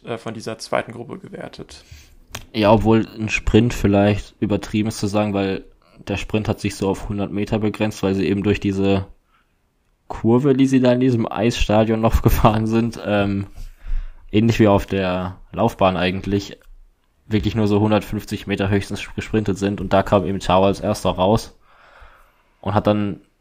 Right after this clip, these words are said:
Speaker 2: ziemlich easy auch gewonnen, hat sich aber auch gar nicht gefreut, sondern ist kopfschüttelnd über den Zielstrich gefahren, weil er sich über das Finale aufgeregt hat, <laughs> was auch, äh, ziemlich
Speaker 1: Mhm.
Speaker 2: kurios aussah. Und dann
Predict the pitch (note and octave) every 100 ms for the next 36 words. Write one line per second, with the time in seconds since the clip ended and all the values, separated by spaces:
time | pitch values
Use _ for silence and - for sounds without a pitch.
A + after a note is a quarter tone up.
0 | _ - G#2 G#2 - A2 G#2 G2+ G2 -
1 | G2 G#2 A2 - A2+ A2 G#2+ - G#2+ G#2
2 | - - A2+ A#2+ G#2 F#2+ - - - -
3 | - - G2+ - D3 C3+ C3+ B2 A#2 -
4 | A#2 A2+ - A2+ G#2+ G#2 G2 F#2+ - G2
5 | F#2 - F#2 F#2 G2+ G#2+ - A2 A2+ -
6 | B2 - _ - - - - - - -
7 | _ - - _ - F#2+ - G2 A2 A2+
8 | - G#2+ G#2 G#2 F#2+ - A#2+ A2 - A2
9 | G#2+ G#2+ G#2 A2 A2 - A2 A2 - _
10 | _ _ _ _ _ _ _ - - -
11 | G2 G2+ G2+ G2+ G#2